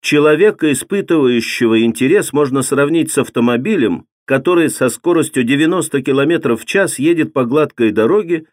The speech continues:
что приводит к минимальному расходу топлива, снашиванию ходовой части и максимальному пробегу. Однако надо помнить, что при длительном устойчивом интересе можно загнать себя. Вспомните, как с неослабевающим интересом вы могли всю ночь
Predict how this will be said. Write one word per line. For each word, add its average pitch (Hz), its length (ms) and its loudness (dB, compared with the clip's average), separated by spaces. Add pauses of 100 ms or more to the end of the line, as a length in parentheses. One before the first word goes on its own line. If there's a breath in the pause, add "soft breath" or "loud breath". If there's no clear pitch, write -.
что - 220 -4
приводит 165 440 0
к - 60 -20
минимальному 151 680 0
расходу 143 440 -2
топлива, 98 580 -2 (200)
снашиванию 120 840 -2
ходовой 131 420 2
части 160 460 -2
и 139 180 -2
максимальному 127 720 0
пробегу. 107 580 -6 (500 soft breath)
Однако 90 420 -4
надо 139 240 0
помнить, 160 460 0
что - 260 -6
при 113 160 -4
длительном 110 640 -2 (180 soft breath)
устойчивом 117 760 -2
интересе 107 580 -4 (220 loud breath)
можно 123 520 0 (160)
загнать 101 680 -2
себя. 87 380 -8 (680)
Вспомните, 143 760 0
как 117 260 -4
с - 100 -10
неослабевающим 123 1000 0
интересом 143 600 -2
вы 147 160 -2
могли 160 400 -2
всю - 320 -4
ночь 214 400 0